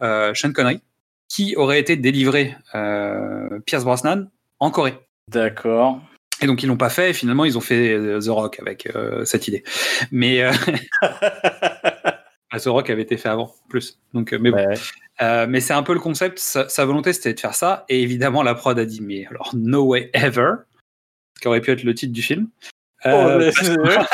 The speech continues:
Speaker 1: <laughs> parce qu'on lui a dit, « Non, mais on va pas faire revenir Sean Connery, il s'est foutu de notre gueule, il va pas revenir quand même. »
Speaker 2: Ah non, lui, on le rappelle
Speaker 1: Et donc,
Speaker 2: pas.
Speaker 1: on a dit, « Non, on fait pas ça. » Et donc, euh, il y a pas de théorie du bond multiple, donc il, il s'est fait calmer sur cette théorie, ce qui veut dire que, indirectement, Eon Production aurait tendance à dire qu'en fait,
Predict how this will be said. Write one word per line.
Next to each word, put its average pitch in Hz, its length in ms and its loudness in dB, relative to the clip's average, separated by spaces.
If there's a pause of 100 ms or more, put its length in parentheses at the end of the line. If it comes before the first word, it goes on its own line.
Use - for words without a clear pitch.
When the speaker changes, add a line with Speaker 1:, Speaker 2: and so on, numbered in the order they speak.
Speaker 1:
<laughs> 196 220 2
parce 151 160 2
qu'on 190 220 0
lui 156 120 0
a 143 80 4
dit, « 165 160 -2
Non, 131 100 0
mais 127 80 0
on 110 40 0
va 113 100 0
pas 123 120 -2
faire 113 160 -4
revenir 123 300 -2
Sean 139 200 -2
Connery, 185 220 0
il - 40 0
s'est 123 140 0
foutu 131 240 -4
de 143 40 -2
notre 147 160 2
gueule, 151 200 2
il 110 80 -6
va 104 80 -12
pas - 160 -4
revenir 190 340 2
quand 139 120 -2
même. » 123 220 -6
Speaker 2:
Ah 135 80 -4
non, 123 140 0
lui, 139 140 -2
on 131 120 0
le 110 60 -2
rappelle 113 300 -2
Speaker 1:
Et 127 60 2
donc, 135 180 6
Speaker 2:
pas. 139 60 0
Speaker 1:
on 139 40 2
a 139 40 4
dit, « 165 160 -2
Non, 135 220 0
on 123 60 -6
fait 170 140 0
pas 147 120 2
ça. » 127 400 2
Et 120 80 4
donc, 139 240 0
euh, 123 160 2
il 120 60 0
y 127 60 4
a 131 40 0
pas 175 160 2
de 151 100 -2
théorie 143 320 2
du 131 100 -2
bond 131 140 4
multiple, 131 420 2
donc 117 220 -6
il, 127 120 -8
il 123 80 -8
s'est 131 160 0
fait 135 180 0
calmer 147 320 2
sur - 180 -4
cette 123 180 -6
théorie, 127 280 4
ce 127 80 -10
qui 113 100 -8
veut 110 60 -4
dire 131 200 0
que, 117 200 -4 (720)
indirectement, 170 840 0
Eon 151 240 2
Production 147 440 -2
aurait 127 160 -2
tendance 131 300 -2
à 123 60 2
dire 127 180 0
qu'en 110 140 -8
fait, - 280 -6